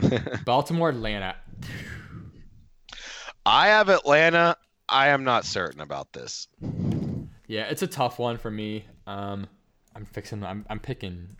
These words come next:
Speaker 2: one now, but, um, I, this is my toughest one, and it sucks as someone who likes Atlanta and someone who also likes Lamar.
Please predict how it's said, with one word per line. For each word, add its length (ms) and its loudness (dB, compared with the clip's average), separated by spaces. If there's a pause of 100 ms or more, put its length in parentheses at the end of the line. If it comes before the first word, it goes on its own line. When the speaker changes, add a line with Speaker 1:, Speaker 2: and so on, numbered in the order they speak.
Speaker 2:
one 220 -10
now, 420 -10
but, 140 -6
um, 220 -4 (600)
I, 180 2
this 180 -4
is 160 0
my 220 0
toughest 560 -6
one, 380 -8
and 140 -8
it 80 -10
sucks 380 -6
as 320 -8
someone 260 -12
who 80 -10
likes 240 -14
Atlanta 520 -12
and 80 -20
someone 180 -14
who 60 -8
also 200 -6
likes 160 -10
Lamar. 380 -6